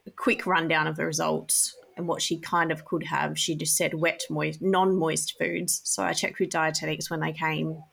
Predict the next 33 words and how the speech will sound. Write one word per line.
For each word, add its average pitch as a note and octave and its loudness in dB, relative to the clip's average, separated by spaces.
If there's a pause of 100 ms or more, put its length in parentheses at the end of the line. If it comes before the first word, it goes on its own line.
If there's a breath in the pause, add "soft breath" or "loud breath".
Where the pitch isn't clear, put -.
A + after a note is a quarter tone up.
(520 soft breath)
um, D#3 -4 (360)
this - -4
week, F3+ 0 (640 loud breath)
um, D#3+ -4
and E3 0
she F3+ 4
actually E3+ 2
got - -4
the F3+ -4
speechy A3 0
down F3 4
that - -2
did E3 -4
the - -4
test, - 0
and E3 0
we E3 0
actually E3 0
chatted D#3 0
about D3+ 0
exactly E3 0
what - -2
she - -2
can - -2
have, F3 -2
can't E3 0
have, D#3+ 0
what F3 2
it - 0
means E3 -2
for - -14
the E3 -12
future. E3+ 2